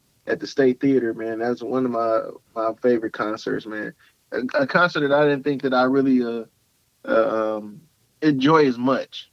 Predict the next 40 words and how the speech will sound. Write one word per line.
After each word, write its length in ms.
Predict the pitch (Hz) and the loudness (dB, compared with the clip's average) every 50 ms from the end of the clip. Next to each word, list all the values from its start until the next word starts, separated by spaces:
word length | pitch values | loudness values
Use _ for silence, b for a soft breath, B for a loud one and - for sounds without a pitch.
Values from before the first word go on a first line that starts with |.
| _ _ _ _ _ | _ _ _ _ _
Like, 120 | - 90 - | -16 -6 -2
I, 120 | 117 127 - - 123 | 0 0 0 2 2
I 40 | 135 | 2
knew 160 | 147 160 151 | 2 2 2
I 100 | 120 127 | 2 2
was 220 | 151 151 156 135 | 2 2 2 2
a, 220 | 135 123 117 - - - _ | 2 0 0 -4 -8 -12 _
I 80 | - 135 | -2 -2
was 140 | 139 127 120 | -2 0 -2
a 80 | 117 | -4
fan, 420 | - - 160 160 165 165 160 156 139 | -4 -2 0 2 2 4 2 2 2
but, 220 | 123 123 120 113 - b b b b b b b | 2 2 2 0 -4 b b b b b b b
you 100 | - 202 | -4 0
know, 120 | 190 165 | 2 4
you 180 | 160 160 170 170 | 2 4 2 0
would 120 | 165 160 | 0 0
think, 200 | - 165 151 139 | 0 -4 -4 0
like, 160 | 151 135 120 123 | 0 0 0 0
a 60 | 113 | -4
concert 380 | - 147 139 139 131 - 139 | 0 2 2 2 2 0 -2
is 100 | 131 123 113 | -2 -2 -2
a 60 | 113 | -4
concert. 380 | - - 143 139 135 - 139 131 | -2 0 0 0 0 2 0 0
After 200 | 127 123 - 120 | 0 2 0 0
I 20 | |
went 240 | 127 127 127 123 113 | 0 0 -2 -4 -4
to, 120 | - 131 123 | -6 -6 -4
uh, 400 | 123 120 120 113 110 107 107 104 - - | -4 -4 -6 -6 -6 -6 -8 -10 -8 -8
a 80 | 110 | -8
couple 300 | - - 147 135 131 117 | 0 0 0 0 2 2
other, 420 | 117 135 131 131 127 123 120 117 _ _ _ _ _ _ _ _ _ _ _ _ | 2 2 4 2 0 0 -2 -6 _ _ _ _ _ _ _ _ _ _ _ _
uh, 140 | - 117 107 | -2 -2 -2
concerts, 720 | - - 139 135 135 131 - - 139 135 127 135 - - - - _ | 0 2 2 2 2 2 0 -2 -2 -2 -4 -6 -10 -18 -18 -18 _
it 80 | - 147 | -4 -2
was 120 | 139 127 | -2 0
just 200 | 131 143 131 - | 0 0 -2 0
like, 200 | 131 127 127 135 - | -2 -2 -2 0 2
uh, 340 | 180 175 175 170 170 165 165 | 4 4 4 4 2 0 -2
you 120 | 151 185 190 | -4 -4 0
know, 320 | 165 135 127 127 127 123 | 0 2 2 2 0 -2